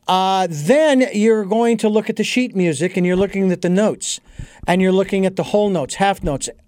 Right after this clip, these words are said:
uh, quarter notes, eighth notes, sixteenth notes, et cetera, et cetera, uh, triplets and ba-da-da-da-da-da, all of the, the, the musical aspects. What are you learning there? Math. Lyrics to the songs,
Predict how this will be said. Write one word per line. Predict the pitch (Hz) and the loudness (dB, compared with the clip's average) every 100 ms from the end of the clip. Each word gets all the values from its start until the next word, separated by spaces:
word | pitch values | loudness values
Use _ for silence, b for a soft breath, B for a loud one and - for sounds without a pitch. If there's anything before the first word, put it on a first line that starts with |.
| 160 | -4
uh, | 156 | -2
quarter | - 214 202 | 0 0 0
notes, | 175 143 - | -2 -4 0
eighth | 208 220 | 0 0
notes, | 175 135 - | -2 -4 -4
sixteenth | - 226 - 220 214 190 | -4 -4 -2 0 0 0
notes, | 143 - | -4 -4
et | 127 | -4
cetera, | 180 170 165 | -4 -2 -4
et | |
cetera, | 175 151 127 107 B B B B - | -4 -4 -6 -8 B B B B -4
uh, | 156 | -4
triplets | - 247 196 143 - | 0 0 0 -6 -2
and | 175 160 | -2 0
ba-da-da-da-da-da, | 160 247 226 214 196 185 175 | 0 0 2 0 0 -2 -2
all | 170 185 214 220 | -2 0 2 2
of | 190 | 2
the, | 196 180 | 0 0
the, | 175 175 | 0 -2
the | 165 175 | -2 -2
musical | 170 233 202 214 165 160 | 2 2 2 0 -2 -2
aspects. | 160 151 - 113 - - _ _ _ _ _ _ _ | -4 -4 -6 -6 -8 -16 _ _ _ _ _ _ _
What | 220 285 | 0 2
are | |
you | 294 | 2
learning | 254 269 233 175 | 4 4 4 2
there? | 131 - _ _ _ _ _ _ _ _ _ _ - | -2 -6 _ _ _ _ _ _ _ _ _ _ -6
Math. | 139 170 208 190 120 - - - _ _ _ _ _ _ _ _ _ - B B B B | -2 2 2 0 -4 -12 -18 -20 _ _ _ _ _ _ _ _ _ -20 B B B B
Lyrics | 240 254 320 320 247 - - | 0 4 4 4 2 -2 -4
to | - | -2
the | 190 | -2
songs, | 185 208 175 120 92 - - | 0 -2 -2 -4 -12 -14 -14